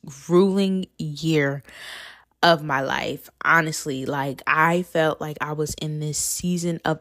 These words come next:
isolation. And most people would say, you know, isolation isn't always a bad thing, but when you're in the midst of it, it feels <laughs> like the worst thing possible, honestly.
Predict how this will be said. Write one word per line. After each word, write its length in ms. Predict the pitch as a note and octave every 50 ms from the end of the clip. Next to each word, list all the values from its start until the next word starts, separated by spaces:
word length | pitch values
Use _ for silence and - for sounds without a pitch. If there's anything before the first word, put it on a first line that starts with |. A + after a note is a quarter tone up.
| _ _
isolation. 1000 | D3+ D#3 D#3+ D3+ - - D3+ C#3+ C3+ C#3+ C#3 C#3+ C#3+ - - - C#3+ C#3 C#3 C#3+ - - - - - - - - - - - - _
And 480 | - E3+ E3+ E3 E3 D#3+ D#3+ E3 D#3 D#3 - _ _ _
most 260 | - F#3 G3+ G#3+ - -
people 240 | A3+ G3+ F#3 F3+ E3+
would 140 | E3+ D#3+ D#3
say, 200 | - - F3 E3
you 180 | E3+ F3+ G#3+ A#3
know, 340 | B3 A3 G3+ G3 F#3+ F#3 - _ - - - - - - - - _ _ -
isolation 840 | A3 B3 - - - G#3+ G3 G3 G3 G3+ G#3+ - - A3+ G#3+ G3+ -
isn't 260 | F3+ F#3 F3 F#3 F3
always 240 | E3+ E3+ E3+ F3 D#3+
a 100 | D#3+ D#3
bad 360 | C#3+ D#3 D3+ D#3 D#3+ D#3 D#3
thing, 320 | - - D3+ D3 D3 D3 -
but 220 | D#3+ E3 D#3 D3+ -
when 220 | - E3 E3 D#3
you're 140 | E3+ F3+ E3+
in 120 | E3+ E3+
the 80 | D#3+ D#3
midst 480 | D3+ D#3 D#3+ D#3+ D#3+ E3 - - - -
of 160 | G3+ G3 G3+
it, 300 | G#3 G3+ G#3 G3+ - - - - - - - - _ _ _
it 140 | - A#3+ G#3+
feels 640 | G3+ - - - - F#3+ G#3+ A#3 A#3+ G3+ - - -
<laughs> 0 |
like 300 | - G3+ G3 G3 - -
the 100 | - F#3
worst 760 | F3 D#3+ D#3+ - A3 F3+ F3+ F3+ F3+ G#3+ A3+ - - - - _
thing 360 | F#3 E3+ D#3 D#3 D#3 - - -
possible, 800 | - - - - D3+ E3 - - - D#3 - - - - - -
honestly. 640 | - - - - - F3+ - - - - G#3+ - G#3